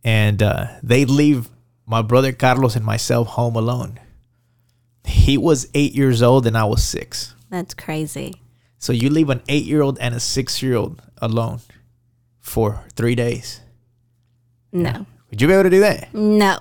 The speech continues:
Speaker 1: That was us, man.
Speaker 2: I
Speaker 1: Yeah.
Speaker 2: can't even leave the girls now when they're twelve and nine. Like,
Speaker 1: Yeah.
Speaker 2: not, I can't even walk across the street to Tom Thumb and leave them here. <laughs>
Speaker 1: Yeah, yeah,
Speaker 2: I
Speaker 1: yeah. So
Speaker 2: can't in my
Speaker 1: Carlos
Speaker 2: head.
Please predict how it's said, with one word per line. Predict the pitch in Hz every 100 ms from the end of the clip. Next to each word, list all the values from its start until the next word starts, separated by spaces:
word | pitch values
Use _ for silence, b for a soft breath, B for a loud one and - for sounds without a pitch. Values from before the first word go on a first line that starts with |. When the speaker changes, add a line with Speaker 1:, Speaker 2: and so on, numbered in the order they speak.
| -
Speaker 1:
That | 208
was | 214
us, | - 196 -
man. | 156 175 -
Speaker 2:
I | -
Speaker 1:
Yeah. | 208
Speaker 2:
can't | 254 233
even | 233 208 196
leave | 196
the | 185
girls | 175 185 180
now | 185 180 185 175
when | 170
they're | 175 165 - -
twelve | - 170 165
and | 165
nine. | 165 131 165 196 _
Like, | 180 185
Speaker 1:
Yeah. | 127 143
Speaker 2:
not, | 185 -
I | 208
can't | 247 226
even | 196 190
walk | 185 180
across | 175 185 175
the |
street | 165 175 165
to | 165
Tom | - 170
Thumb | - 180 175 170
and | - 175 175
leave | 180 170
them | 175 170
here. | 175 208 - -
<laughs> | 339
Speaker 1:
Yeah, | - 139 123 -
yeah, | -
Speaker 2:
I |
Speaker 1:
yeah. | 135
So | 127
Speaker 2:
can't | 262 262 123
in | -
my | 143
Speaker 1:
Carlos | -
Speaker 2:
head. | 208 208